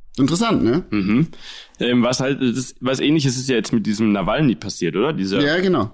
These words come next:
Speaker 2: Typ
Speaker 1: Ja.
Speaker 2: aus, äh, aus Russland. Ich glaube, der ist befreundet mit dem, der mir den Brief geschickt hat. Und,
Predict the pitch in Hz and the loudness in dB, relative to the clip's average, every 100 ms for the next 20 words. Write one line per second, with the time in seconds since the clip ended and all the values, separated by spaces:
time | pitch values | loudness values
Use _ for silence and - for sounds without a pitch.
0 | - - 123 110 82 95 65 85 - 117 | -12 -4 -2 0 -2 -2 -2 -4 -2 -2
1 | - 95 107 139 - - - - 104 98 | 0 0 0 -4 -12 -20 -12 -4 0 0
2 | 98 - - 110 110 107 98 98 - 98 | -2 -4 -6 -2 0 0 0 -2 -2 -2
3 | 98 95 98 92 90 110 160 - - - | 0 0 0 -2 -2 -2 -4 -6 -6 -6
4 | - 123 180 - _ _ - - - 110 | -4 -4 -6 -10 _ _ -20 -20 -6 0
5 | 113 113 - | 2 0 -4